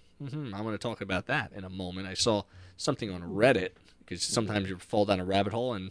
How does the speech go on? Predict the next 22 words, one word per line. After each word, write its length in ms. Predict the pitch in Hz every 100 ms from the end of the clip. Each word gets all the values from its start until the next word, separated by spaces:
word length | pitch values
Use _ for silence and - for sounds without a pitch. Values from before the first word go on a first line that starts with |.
| - _
you 140 | 107 101
find 340 | - 110 117
some 160 | 131 131
interesting 380 | 135 - 160
things. 260 | 165 208 - _ _ - - - _ _ -
And, 300 | 135 143 143
uh, 360 | 143 135 131 -
he 160 | 120 185
put 160 | 214
out 160 | 180 156
a 80 | 131
question 420 | - 185 - 139
like, 140 | 113
"What 120 | 113 131
do 40 |
you 80 | 131
think's 240 | 127 -
gonna 160 | 127 117
happen?" 600 | 113 101 104 98 147 139
You 100 | 143
know, 140 | 92 101
and 220 | 104